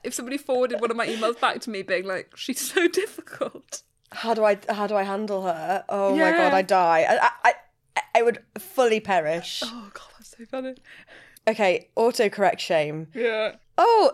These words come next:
Speaker 2: love this. Love the show. Pretty sure I'm not your standard demographic being a fifty-year-old mum working from home, but boy, do I love your podcast and look forward to the laughs as well as the informal, informed guest chat, guest chats."
Speaker 1: Oh, thank you.
Speaker 2: I know. N-, nice. Anyway,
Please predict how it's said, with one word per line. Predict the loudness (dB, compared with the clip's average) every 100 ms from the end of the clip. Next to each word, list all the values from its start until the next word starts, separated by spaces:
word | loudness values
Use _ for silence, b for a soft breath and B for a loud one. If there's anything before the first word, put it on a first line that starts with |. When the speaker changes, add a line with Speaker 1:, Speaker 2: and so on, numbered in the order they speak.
| 2
Speaker 2:
love | 2
this. | 2 0 -2
Love | 2 4 4
the | 2
show. | 4 2
Pretty | 2 0
sure | 2 4
I'm | 4 4
not | 2
your | 0
standard | 2 2 2 0
demographic | 0 2 0 -2 -4
being | -2 -2
a | -2
fifty-year-old | -4 -4 -6 0 2 2
mum | 2 0
working | 0 -2 -4
from | -10 -8
home, | -2 0 0 -6 B B B
but | -4 0
boy, | 4 4
do | 6
I | 4
love | 4 2
your | 0
podcast | 0 -2 0 -2 -2
and |
look | -2 0
forward | 0 0
to | -2
the | 0
laughs | 2 0 -4
as | -4
well | -2
as | 0
the | -2 -4
informal, | -4 -2 2 2 2 -2 -4 B B
informed | -4 -2 0 2 0 -4 -10 _
guest | -2 -2 -6
chat, | -4 -4 -4 -16 _
guest | -4 -2 -4 -2
chats." | 2 2 0 -6
Speaker 1:
Oh, | -2 -2 0 0 -2 -6
thank | -12 -10 -6
you. | 0
Speaker 2:
I |
know. | 2 4 4 2 -2 0 -2
N-, | 0
nice. | 0 2 2 0 -10 b b b _
Anyway, | 4 4 6 6 4 0